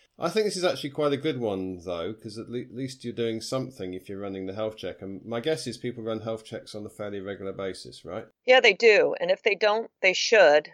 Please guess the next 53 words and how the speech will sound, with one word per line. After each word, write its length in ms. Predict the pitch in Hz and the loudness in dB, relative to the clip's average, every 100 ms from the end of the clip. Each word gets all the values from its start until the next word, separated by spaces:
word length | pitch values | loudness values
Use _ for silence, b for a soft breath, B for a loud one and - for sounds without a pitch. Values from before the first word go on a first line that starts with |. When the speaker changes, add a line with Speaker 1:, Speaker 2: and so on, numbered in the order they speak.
| _ | _
Speaker 2:
And 100 | 165 | -2
if 140 | 185 - | 0 0
they 120 | 196 | 2
don't, 320 | 190 196 202 - | 4 4 2 0
it's 220 | 180 - | 0 6
their 200 | 196 180 | 8 8
own 180 | 170 165 | 6 2
<laughs> 100 | - | 2
fault. 420 | 226 - - - B B B _ | 2 2 -4 -6 B B B _
So 280 | - 196 196 | 8 10 10
I 120 | 254 | 8
kinda 260 | - 349 | 4 4
like 300 | 302 269 277 - | 8 8 6 2
the 220 | 247 240 | 4 6
idea 460 | 220 226 233 220 226 | 4 4 4 4 2
for 140 | 180 | 0
this 260 | 170 165 - | 0 -2 -2
one. 340 | 175 160 170 - | -4 -2 -6 -10
Um, 340 | 170 165 165 180 | -8 -6 -8 0
it 160 | 220 - | 2 6
does 160 | 339 - | 4 4
say 180 | 403 | 2
migration 580 | 320 269 233 233 233 226 | 4 4 6 6 4 -4
check, 340 | 202 208 175 - - - | 0 2 2 0 -20 2
but, 240 | 185 180 165 - - - | 4 4 0 -20 -20 -14
you 100 | - - | -12 -4
know, 60 | |
and 120 | 202 208 | 2 4
I 80 | |
like 220 | 220 247 - - | 6 4 2 -6
the 80 | 202 | -8
surfacing 680 | - 294 349 294 - 190 | -2 -2 -2 -4 -2 0
of 140 | 151 151 | 0 0
it 160 | 147 - | -2 2
in 220 | 180 175 | 4 4
a 200 | 170 175 151 | 4 2 2
health 260 | 175 - | -2 -2
checker 280 | - 160 156 | -2 -2 -2
structure. 460 | - 165 - - 156 | 0 0 0 0 4
But 220 | 180 - | 4 4
really, 320 | 285 403 339 | 0 4 6
I 80 | 196 | 6
think 240 | - 226 | 4 -4
the 160 | 226 202 | 0 4
information 640 | 233 233 196 202 220 190 | 4 4 2 2 2 -2
is 160 | 165 151 | -2 2
what 180 | 175 - | 0 0
we 120 | 175 | -2
really 320 | 175 196 185 | 0 0 0
need 220 | 175 180 | -2 -4
to 60 | 165 | -2
get 200 | 202 220 | 2 4
after. 480 | 185 156 - 147 | 4 4 0 -2